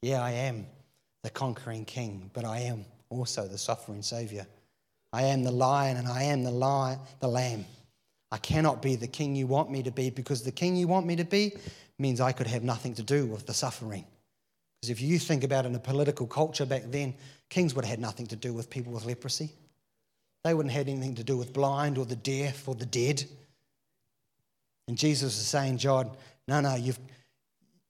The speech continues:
because of your situation, you're looking at me from one aspect." God is saying, Jesus is saying, I'm bigger than that. Can't I am your conquering king, but I am the suffering lamb.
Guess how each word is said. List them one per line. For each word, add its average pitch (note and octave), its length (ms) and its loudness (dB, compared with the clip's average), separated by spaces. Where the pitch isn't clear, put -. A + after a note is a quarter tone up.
because D#3+ 320 6
of D#3+ 120 8
your C#3+ 160 4
situation, C#3+ 840 4
you're C3 140 4
looking C#3 280 2
at B2+ 80 -2
me B2+ 140 0
from A#2+ 220 -2
one A#2+ 160 -2
aspect." - 580 -4
God A#2 240 -2
is A#2 80 2
saying, A#2 360 0
Jesus A2+ 320 0
is G2+ 60 -2
saying, A2+ 140 -2
I'm A2 140 -2
bigger A#2+ 300 -2
than G#2 160 -6
that. G#2 200 -8
Can't C#3+ 360 0
I C3+ 80 2
am D3+ 220 6
your C3+ 360 4
conquering D3 580 2
king, D3 320 2
but B2 100 2
I B2 120 0
am B2 100 -2
the A#2 80 -6
suffering A#2 640 -4
lamb. A2+ 380 -2